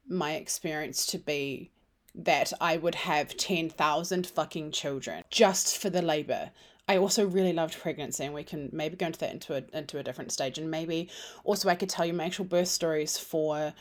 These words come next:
my two children, if that's something that you guys want me to go deeper into. But the thing I wanna tell you is this. I had nine and high nine pound babies, and I had no tearing. My labors were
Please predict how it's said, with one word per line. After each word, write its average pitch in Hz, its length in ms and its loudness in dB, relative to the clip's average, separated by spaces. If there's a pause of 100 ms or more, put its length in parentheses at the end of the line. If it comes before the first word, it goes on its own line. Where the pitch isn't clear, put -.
(220)
my 160 160 0
two 156 260 -2
children, 135 560 -4 (260)
if 202 200 6
that's - 200 2
something 156 220 -2
that 160 100 -4
you 139 80 -2
guys 143 240 -4
want 147 240 -8
me 147 200 -4
to 135 80 -4
go 139 180 -2
deeper 139 340 0
into. 139 440 -4 (680)
But 190 300 0
the 208 80 0
thing 220 240 2
I 220 60 4
wanna 196 180 4
tell 185 220 -2
you 156 120 -4
is 143 120 -10
this. - 340 -6 (160)
I 190 200 4
had 175 500 0 (240)
nine 156 540 -2 (100)
and 151 580 -6
high 160 400 -2
nine 147 420 -2
pound 143 320 -8
babies, 180 720 -4 (140)
and 180 260 0
I 160 120 0
had 156 320 -4
no 147 240 -6
tearing. 147 480 -2 (880)
My 180 160 4
labors 170 680 2
were 156 680 2